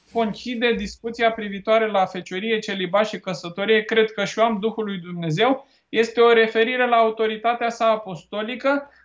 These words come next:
în virtutea căreia Duhul Sfânt îi descoperă ceea ce Hristos ar fi spus dacă ar fi fost prezent în chip fizic. Cu alte cuvinte,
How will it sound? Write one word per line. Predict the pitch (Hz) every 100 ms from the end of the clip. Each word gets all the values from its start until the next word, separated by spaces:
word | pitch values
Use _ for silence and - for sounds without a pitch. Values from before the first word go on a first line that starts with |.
| -
în | 214 214
virtutea | 214 214 247 262 262
căreia | 262 233 240 247
Duhul | 214 233 240
Sfânt | 233 233 233
îi | 247
descoperă | 220 220 - 226 226 220
ceea | 233 220
ce | 226 220
Hristos | 202 190 - 233 233
ar | 233 220 220
fi | 196
spus | - - 277 277 -
dacă | 226 226
ar | 214
fi | 214
fost | 202 247 262 262
prezent | 220 196 220 269 262
în | 220
chip | 202 247 220
fizic. | - 247 196 147 147 - _ _ _ _ _ _ _
Cu | -
alte | 233 262 254
cuvinte, | 233 220 254 254 214 220 220